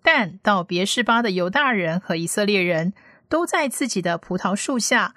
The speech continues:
和无花果树下安然居住。很明显的，一个是充满贪腐、社会不公，一个是安居乐业的社会形象。再来呢，圣经描述所罗门是最有智慧的王，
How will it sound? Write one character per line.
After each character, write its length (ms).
和 240
无 200
花 260
果 220
树 200
下 320
安 340
然 300
居 260
住。 260
很 180
明 220
显 260
的， 260
一 140
个 220
是 320
充 260
满 200
贪 280
腐、 220
社 240
会 140
不 100
公， 340
一 160
个 120
是 420
安 240
居 180
乐 180
业 200
的 100
社 300
会 180
形 260
象。 280
再 220
来 180
呢， 300
圣 360
经 240
描 300
述 300
所 220
罗 180
门 240
是 260
最 260
有 160
智 280
慧 180
的 100
王， 420